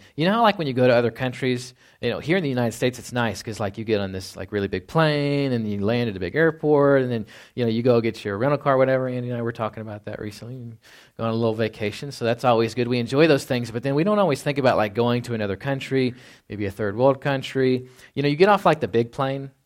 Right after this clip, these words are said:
at, like, an, one airport, and you're like, "Hey, you're gonna get on this other littler plane." So the planes kept getting smaller, like, as we kept getting closer to where we were gonna be, and I'm like, <laughs> "So <laughs> what point are we gonna, you know, stop with the plane?" Well, then we got off the plane, and we got on, you know, the rickety bus, and, like,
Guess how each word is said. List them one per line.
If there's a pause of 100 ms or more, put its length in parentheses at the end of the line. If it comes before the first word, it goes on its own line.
at,
like,
an,
one
airport,
and
you're
like,
"Hey,
you're
gonna
get
on
this
other
littler
plane." (240)
So
the
planes
kept
getting
smaller, (100)
like,
as
we
kept
getting
closer
to
where
we
were
gonna
be,
and
I'm
like, (320)
<laughs>
"So (240)
<laughs>
what
point
are
we
gonna,
you
know, (360)
stop
with
the
plane?"
Well,
then
we
got
off
the
plane,
and
we
got
on,
you
know,
the
rickety
bus,
and,
like,